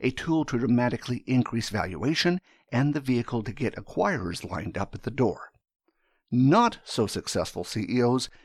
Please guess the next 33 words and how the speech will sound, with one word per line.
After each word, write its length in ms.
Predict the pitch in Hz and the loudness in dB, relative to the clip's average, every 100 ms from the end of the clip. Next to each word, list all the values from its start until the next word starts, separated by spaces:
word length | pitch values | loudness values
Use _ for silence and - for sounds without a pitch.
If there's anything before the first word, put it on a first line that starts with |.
| _ | _
treat 240 | - 156 135 | 2 4 4
it 100 | 131 | 2
as 180 | 120 107 | 0 -2
a 100 | 107 | -4
tactic 520 | - 156 - 110 - | -4 -4 -4 -8 -12
that 140 | - | -14
can 140 | - 113 | -4 -2
be 120 | 107 | -2
handed 420 | 98 104 87 73 | -4 -6 -6 -8
to 180 | - - | -8 -8
others. 400 | - - - - - _ _ _ _ _ _ _ _ _ - | -10 -12 -12 -12 -16 _ _ _ _ _ _ _ _ _ -4
Hiring 360 | 147 147 131 | 2 4 4
a 60 | 95 | 2
P 180 | - 127 | 0 0
R 160 | 120 | 2
agency 420 | 92 82 78 - 85 | 0 -2 -6 -6 -8
too 280 | - 139 | -4 -4
early 360 | - 190 123 98 - _ | 0 0 0 -6 -12 _
is 160 | - 131 | -6 -4
a 60 | 120 | -4
sign 380 | - 160 202 | -2 -2 0
that 160 | 214 165 | -2 -2
the 80 | 185 | -4
C 420 | - 190 170 165 | -4 -6 -6 -2
E 60 | 143 | 0
O 120 | 120 | 0
is 120 | 117 | -4
treating 400 | - 147 117 120 | -2 0 2 2
this 180 | 123 113 | 2 -2
as 260 | - 104 101 | -2 -2 -2
someone 480 | - 131 117 113 - | 0 4 4 4 0
else's 380 | 95 73 87 - | -4 -4 -8 -10
problem. 540 | - 92 85 - - | -4 -4 -4 -10 -16